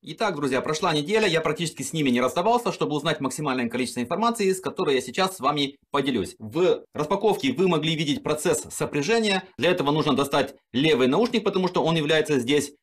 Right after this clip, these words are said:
главным. Включить Bluetooth, он там его найдёт, нажать, сопряжение, но потом уже, когда мы вытаскиваем правый, то он коннектится к левому, и получается у нас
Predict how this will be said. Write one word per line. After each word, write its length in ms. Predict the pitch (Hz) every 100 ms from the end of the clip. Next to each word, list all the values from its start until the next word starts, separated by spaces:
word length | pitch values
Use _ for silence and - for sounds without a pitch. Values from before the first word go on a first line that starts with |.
| _
главным. 680 | 98 131 143 135 127 117 110 _ _ _ -
Включить 460 | - 175 160 151
Bluetooth, 500 | 120 151 254 262 - - _ _
он 200 | 185 185
там 100 | 160
его 180 | 156 151
найдёт, 400 | 165 185 247 233
нажать, 440 | 165 165 202 233 -
сопряжение, 560 | 151 170 185 247 208
но 100 | 208
потом 300 | 220 202 196
уже, 120 | 160
когда 220 | 165 151 147
мы 80 |
вытаскиваем 400 | 139 151 139 165
правый, 500 | 165 233 202 190 185 - -
то 160 | 156
он 240 | - 208 208
коннектится 480 | 139 160 180 131 143
к 140 | 143
левому, 320 | 135 117 107
и 60 | 117
получается 500 | 143 131 175 165 123
у 100 | 117
нас 320 | 131 147